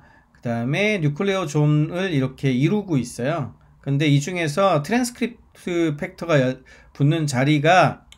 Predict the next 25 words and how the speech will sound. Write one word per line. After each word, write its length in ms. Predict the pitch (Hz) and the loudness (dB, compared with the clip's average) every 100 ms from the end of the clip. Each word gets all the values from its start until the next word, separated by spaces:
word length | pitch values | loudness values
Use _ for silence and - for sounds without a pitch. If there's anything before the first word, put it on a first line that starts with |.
| _ _ _ _ | _ _ _ _
그 220 | - 131 | -4 0
염색체 440 | 131 156 202 202 202 | 2 2 0 -2 -2
서열들이 540 | 233 247 247 220 214 | 2 4 4 2 -4
잘 220 | - 147 | 0 2
붙는 300 | 180 240 247 | 4 2 2
데들이 260 | 214 151 131 | 0 -2 -4
있거든요. 720 | - 131 120 110 120 123 120 - - - | -4 -4 -4 -6 -4 -6 -8 -16 -20 -18
그런 240 | - 156 190 | 0 2 4
걸 140 | 196 | 2
우리가 340 | 151 139 151 160 | 2 2 0 0
시퀀스 560 | 151 240 233 214 - | -2 -4 -4 -4 -2
모티프라고 760 | 151 147 156 - 151 143 139 147 | -2 -2 -6 -4 0 2 0 -2
불러요. 480 | 123 110 95 87 - - | -8 -10 -10 -14 -20 -18
예를 260 | 107 104 104 | -14 -12 -12
들어 300 | 110 107 101 | -12 -12 -12
여기 260 | 98 110 | -14 -14
뭐 240 | 104 95 - - _ | -14 -16 -20 -20 _
특히 500 | 202 190 - 190 151 | -8 -6 -2 0 0
C하고 640 | - 254 262 233 220 170 | -2 0 2 2 0 -4
G, 420 | 147 147 147 120 - _ _ _ - | -4 0 2 2 -6 _ _ _ -12
아, 100 | 113 | -8
우리가 180 | 117 | -4
씨피지, 720 | 120 247 - 233 156 165 254 - - | -4 -4 -2 0 0 -2 -2 -8 -14
사이토신하고 1040 | 120 196 240 240 220 214 180 156 147 160 | -2 0 2 2 0 0 0 2 2 0
포스페이트 1000 | 147 233 233 - 196 151 - 196 202 220 | -2 -4 -4 -2 -2 -4 -10 0 2 2